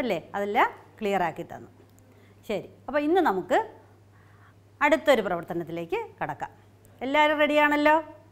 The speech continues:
ശരി മക്കളെ, ടീച്ചർ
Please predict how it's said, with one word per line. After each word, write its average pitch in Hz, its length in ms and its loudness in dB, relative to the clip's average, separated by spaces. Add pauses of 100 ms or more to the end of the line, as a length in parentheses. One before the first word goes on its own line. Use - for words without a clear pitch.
(720)
ശരി 180 220 -10 (1800)
മക്കളെ, 277 260 2 (1120)
ടീച്ചർ 320 380 2